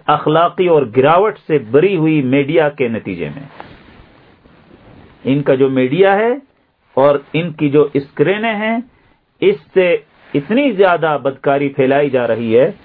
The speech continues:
کہ جس کے نتیجے میں بد اخلاقی پھیل رہی ہے، فحاشی اور عریانی پھیل رہی ہے، حتیٰ کہ اس وقت مسلمانوں کے اندر زنا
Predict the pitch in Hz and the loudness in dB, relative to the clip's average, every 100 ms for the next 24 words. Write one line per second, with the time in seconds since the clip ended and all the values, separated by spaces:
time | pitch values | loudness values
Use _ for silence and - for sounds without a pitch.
0 | _ _ _ - 131 123 151 - 135 123 | _ _ _ -2 -2 0 -2 -2 -2 -2
1 | 135 123 135 123 117 101 113 113 110 - | -2 -2 -2 -2 -4 -4 -4 -4 -8 -4
2 | 117 113 135 131 139 139 139 135 143 139 | -4 -2 -4 0 0 2 0 2 0 0
3 | 135 127 117 117 117 127 113 107 107 110 | -2 -4 -4 -4 0 0 0 0 -2 -2
4 | 135 139 135 139 131 131 139 139 147 147 | -2 -4 -2 -4 0 0 0 0 0 -4
5 | - - - - - - _ - - - | -12 -20 -20 -20 -20 -20 _ -20 -20 -20
6 | - - 147 151 196 214 190 - 190 175 | -20 -6 -6 0 2 2 0 0 0 0
7 | 160 151 139 143 139 143 143 139 - 135 | 0 -2 0 0 0 0 -2 -2 -2 -2
8 | 131 160 156 107 120 147 | 0 0 0 -2 -2 0